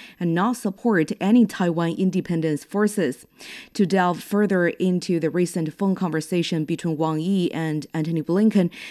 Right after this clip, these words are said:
and to discuss the broader context of China-U S relations, let's have Professor Zhu Feng, Dean of International Studies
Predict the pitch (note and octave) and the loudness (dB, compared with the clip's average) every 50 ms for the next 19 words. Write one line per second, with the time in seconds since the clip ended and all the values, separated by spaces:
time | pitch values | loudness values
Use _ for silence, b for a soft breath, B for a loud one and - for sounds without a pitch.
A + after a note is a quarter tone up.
0 | B B F#3+ G3+ G#3 - G#3+ G3 G3+ G3 F#3+ - A3 G3+ F#3 F#3+ E3+ F3+ - - | B B -2 0 0 2 0 0 0 -2 -2 -2 -2 -2 -2 -2 -6 -8 -4 -2
1 | G3+ A3 A#3+ C4 A#3+ G#3+ F#3 - - F3+ E3 D#3+ D3+ D#3 D3 D3 - - - - | 0 2 2 4 2 2 0 -2 -2 -4 -4 -4 -4 -4 -6 -6 -8 -10 -8 -8
2 | D#3 C#3 - D#3+ - - E3 D#3 D3+ D3+ E3+ F#3 E3+ D3+ D#3+ D#3 D3 C#3+ - - | -8 -6 -6 -8 -6 -4 -2 -2 -2 0 -2 -2 -2 -2 -2 -2 -2 -2 -4 -6
3 | D#3 D#3 D#3 E3 E3 D#3+ - E3 C#3 C3+ - - B B B B B B B D3 | -4 -2 -2 0 0 -2 -2 -2 -4 -4 -6 -10 B B B B B B B -4
4 | E3 E3+ - - F3+ E3 D#3+ D3+ - B B B B B B - F3 - G3 F#3 | -4 -2 -2 -2 0 0 0 0 -4 B B B B B B -4 -2 0 0 -2
5 | F#3 - F#3 F3+ E3+ D3+ - F#3+ G3 F#3 - - G#3+ G#3+ A#3 B3+ B3+ G#3+ D#3 - | 0 0 0 -2 -2 -2 0 -2 -2 -2 0 0 2 4 4 6 4 4 4 4
6 | A3 A3+ A3 G3+ F3+ F3 E3 D#3+ D#3+ D#3 - - - F3+ E3+ F3+ E3+ F3 F3+ G3 | 4 4 6 6 4 2 2 0 -2 -4 -4 -4 -4 -2 0 0 0 0 0 0
7 | F#3+ A#3+ B3 A#3 A3+ - F#3 D#3+ D#3 D#3+ D3 D3 - | 2 2 2 2 0 -2 -4 -2 0 0 0 -2 -4